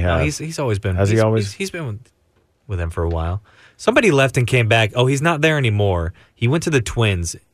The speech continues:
Speaker 1: one year and then immediately came back.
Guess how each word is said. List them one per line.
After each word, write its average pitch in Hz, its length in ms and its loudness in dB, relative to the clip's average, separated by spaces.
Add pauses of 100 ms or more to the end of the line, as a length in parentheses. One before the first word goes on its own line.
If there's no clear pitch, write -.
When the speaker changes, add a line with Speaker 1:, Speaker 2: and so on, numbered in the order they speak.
(160)
Speaker 1:
one 98 220 -2
year 87 280 0
and 87 160 -4
then 87 340 -2 (260)
immediately 101 600 0
came 85 280 -4
back. 76 400 -4